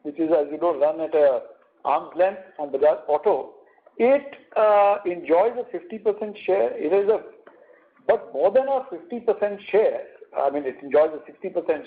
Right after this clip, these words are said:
share, but more than the share, it, uh, is, um, a very strong part of our proposition because it is, uh, part of our network. It, uh, thanks to the shared corporate name, brand name,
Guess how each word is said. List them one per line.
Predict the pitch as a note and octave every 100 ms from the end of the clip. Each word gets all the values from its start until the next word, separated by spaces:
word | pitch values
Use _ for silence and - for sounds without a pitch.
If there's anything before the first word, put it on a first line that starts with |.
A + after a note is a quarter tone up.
| -
share, | E3
but | E3+ E3+
more | F3 A#3
than | C4+ C4+
the | A#3 - -
share, | C4+ F3+ - - - _ _ _ _
it, | G#3 B3+ B3+ - - -
uh, | G#3 G3+ G#3+ G#3
is, | G#3+ F#3 -
um, | F3+ E3+ D#3+ D3 C3+ C3 B2+ -
a | D3
very | E3+ D4 -
strong | G3 A3+ A3
part | - -
of | D3+ F3
our | E3
proposition | - C3 - C#3 D3 - A3 - _ _ _ C3+
because | F3+ F#3 G#3+ A#3+ B3 - - _ _ -
it | G#3+ A#3
is, | B3 A#3+ - -
uh, | G3 F3+ E3+
part | E3 D#3 F3
of | F3+
our | E3 D3
network. | C3+ C3+ - G3 G#3 G#3+ - -
It, | D#3 D3+ - -
uh, | G3 D#3+ D#3 C#3+ - - _ - _ _ -
thanks | G3+ F#3 -
to |
the | D#3+ E3 D#3 - - - -
shared | F3 F3+ F3+
corporate | - D3+ - E3 E3+ - _ -
name, | B2 F#3 G#3+ A3 A3 - C3
brand | D#3 E3+ F3+
name, | F#3+ G3+